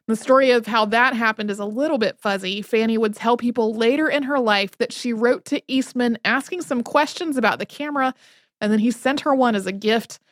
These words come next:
More likely than not, she had connections to the Eastmans through her mother's side of the family.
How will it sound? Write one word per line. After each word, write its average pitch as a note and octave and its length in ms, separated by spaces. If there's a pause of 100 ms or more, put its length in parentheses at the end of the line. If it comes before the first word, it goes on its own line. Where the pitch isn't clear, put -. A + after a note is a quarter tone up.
(320)
More A#3+ 320
likely C#4 480
than G#3 220
not, G#3+ 260
she - 140
had G#3+ 280
connections G#3+ 520
to - 100
the G#3 160
Eastmans G#3 360
through A3 160
her G#3+ 160
mother's A3 440
side G3 220
of F#3 40
the F#3 60
family. F3+ 680